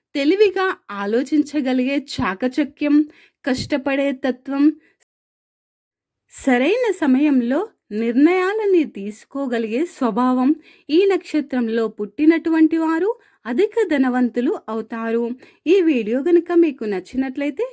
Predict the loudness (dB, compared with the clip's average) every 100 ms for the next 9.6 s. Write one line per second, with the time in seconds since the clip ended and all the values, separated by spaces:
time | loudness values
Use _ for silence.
0 | -8 -4 -4 -4 -4 0 4 4 2 -2
1 | -4 -2 0 -2 -4 2 2 2 -2 -16
2 | _ -4 -2 2 2 4 2 0 -4 -4
3 | -4 -6 -8 -8 -6 -8 -8 -10 -10 -10
4 | -4 2 2 2 -4 -4 -2 0 0 -2
5 | -8 -20 -8 -2 0 0 0 -2 -4 -6
6 | -6 -8 -4 -4 -2 -4 -4 -4 -2 0
7 | 2 2 2 0 -8 -6 -4 0 0 0
8 | -2 -4 -8 _ _ _ -4 2 4 4
9 | 0 -2 -6 -6 -8 -10